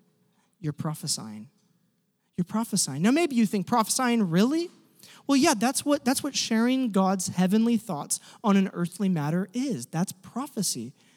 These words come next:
It's very simple. Sharing God's thoughts on an earthly matter. Prophecy isn't a crystal ball thing. It's not tarot cards. And get this, maybe even this church needs to hear this more than anybody. It's not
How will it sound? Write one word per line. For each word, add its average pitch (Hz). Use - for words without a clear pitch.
It's -
very 262
simple. 247
Sharing 208
God's 208
thoughts 180
on 175
an 180
earthly 156
matter. 247
Prophecy 302
isn't 226
a 220
crystal -
ball 185
thing. 185
It's 190
not 262
tarot 214
cards. 214
And 196
get 247
this, 196
maybe 226
even 175
this 180
church 190
needs 175
to 170
hear 170
this 165
more 175
than 170
anybody. 175
It's 226
not 277